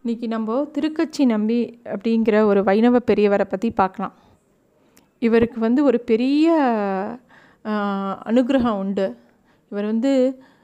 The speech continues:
ஆ, ராமானுஜருக்கே குரு. ராமானுஜருக்கு நான் ஐந்-, ஐந்து குரு, அதுல வந்து திருக்கச்சி நம்பி ஒரு முக்கியமான குரு. இவர் வந்து, இவர், இவர் இங்க இப்போ மெ-, சென்னை கிட்ட இருக்க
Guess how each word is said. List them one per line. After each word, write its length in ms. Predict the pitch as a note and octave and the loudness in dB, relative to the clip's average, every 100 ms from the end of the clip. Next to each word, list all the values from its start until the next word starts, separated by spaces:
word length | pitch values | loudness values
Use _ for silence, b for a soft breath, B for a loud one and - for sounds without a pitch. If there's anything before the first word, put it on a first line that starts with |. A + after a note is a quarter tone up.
| b | b
ஆ, 60 | A3 A3 G#3+ G#3 F#3+ | -6 -2 -2 -2 -2
ராமானுஜருக்கே 1400 | G3 A3 C4+ D4 C4+ A#3+ A3 A3+ - C#4 C#4+ A#3+ F#3+ F#3 - _ G3 | -2 0 2 2 0 0 -2 -2 -4 -2 0 0 0 -4 -8 _ -6
குரு. 380 | G#3 B3+ C4 C4 - - - - _ _ F#3 | 0 0 0 -8 -8 -6 -8 -12 _ _ -6
ராமானுஜருக்கு 840 | G#3 A#3 A#3+ A#3 G#3+ G#3+ G3 G#3 | -2 0 0 -2 -2 -4 -4 -4
நான் 600 | G3+ G3 G3+ G3+ G3 F#3 | -2 -2 -2 -2 -4 -4
ஐந்-, 300 | G3 G#3 G#3+ | -4 -4 -4
ஐந்து 380 | - G#3+ G#3+ G#3+ | -2 -2 -2 -2
குரு, 320 | A3 C4 C#4+ - | -2 -2 -4 -6
அதுல 320 | G#3 A3 G#3+ | -4 -2 -2
வந்து 460 | G#3 G#3+ B3+ A3 G#3+ | -2 0 2 2 0
திருக்கச்சி 400 | C4 C#4 C#4 B3+ | -4 -4 -4 -4
நம்பி 300 | A3+ G#3 A#3 | -4 -4 -2
ஒரு 200 | B3+ G#3 | 0 -2
முக்கியமான 600 | G3+ G3 A3 G#3 G#3 A3 | -4 -6 -6 -4 -6 -8
குரு. 300 | G3 F#3 G3+ - b b b b b b b _ _ | -8 -8 -8 -12 b b b b b b b _ _
இவர் 260 | C4 C4+ C4 | -2 0 0
வந்து, 320 | B3+ B3+ D#4+ | 0 -2 0
இவர், 380 | C4 B3 A#3 - | 0 0 -4 -10
இவர் 260 | B3 A#3+ B3 | -4 -2 0
இங்க 400 | A#3+ A#3 A3 G#3+ | 0 0 0 -2
இப்போ 280 | A#3 - A3 | -6 -6 -4
மெ-, 520 | A3 A3 G#3+ G#3 G3+ | -2 -2 0 0 -2
சென்னை 400 | G#3 A#3 C4 C4 | -2 0 0 0
கிட்ட 260 | C4 B3 C4+ | -4 -2 0
இருக்க 340 | B3 A3+ | 0 -2